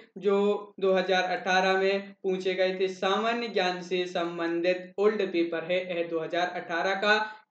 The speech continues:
एमपी जेल प्रहरी का। तो दोस्तों आज की वीडियो में बस इतना ही। यह वीडियो आपके लिए कैसा लगा कमेंट में जरूर बताएं और ऐसे ही और वीडियो पाने के लिए आप हमारे चैनल को सब्सक्राइब कर लें, बेल आइकन दबाएं,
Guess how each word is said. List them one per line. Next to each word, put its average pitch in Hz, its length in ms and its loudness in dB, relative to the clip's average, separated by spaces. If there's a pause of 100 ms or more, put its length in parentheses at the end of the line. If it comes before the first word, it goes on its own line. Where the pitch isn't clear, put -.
एमपी 196 760 -2
जेल 196 280 6
प्रहरी 160 340 -4
का। 147 160 -8 (680)
तो 220 80 6
दोस्तों 254 360 8
आज 233 160 6
की 247 100 -4
वीडियो 240 260 4
में 240 60 0
बस 226 160 0
इतना 220 220 0
ही। 226 140 0
यह 208 160 0
वीडियो 214 240 2
आपके 208 200 -2
लिए 214 100 6
कैसा 202 280 0
लगा 208 260 4
कमेंट 208 360 2
में 226 380 -2 (160)
जरूर 220 240 6
बताएं 240 300 6
और 233 140 2
ऐसे 214 200 0
ही 214 80 4
और 208 160 4
वीडियो 202 260 0
पाने 196 280 0
के 208 100 -8
लिए 202 100 0
आप 196 120 0
हमारे 196 360 0
चैनल 196 280 -2
को 208 160 -2
सब्सक्राइब 185 540 0
कर 196 100 0
लें, 202 360 0 (220)
बेल 196 160 4
आइकन 233 320 4
दबाएं, 226 360 2